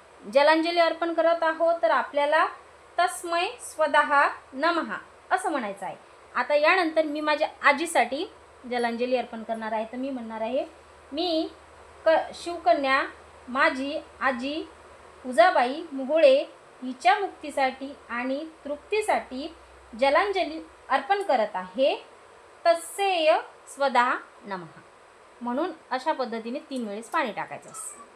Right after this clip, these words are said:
मंत्र एक, एक वेळेस म्हणायचा. आता मी पुरुषासाठी "तस्मै स्वधा नमः" म्हटलं आणि स्त्रीसाठी "तस्से स्वधा नमः"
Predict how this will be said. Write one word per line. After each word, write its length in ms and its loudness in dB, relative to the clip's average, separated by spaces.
मंत्र 240 -2
एक, 320 4
एक 400 -4
वेळेस 280 2
म्हणायचा. 460 0
आता 240 2
मी 120 0
पुरुषासाठी 1080 -2
"तस्मै 580 -2
स्वधा 340 4
नमः" 360 0
म्हटलं 380 -2
आणि 260 0
स्त्रीसाठी 880 -6
"तस्से 540 0
स्वधा 480 2
नमः" 400 -6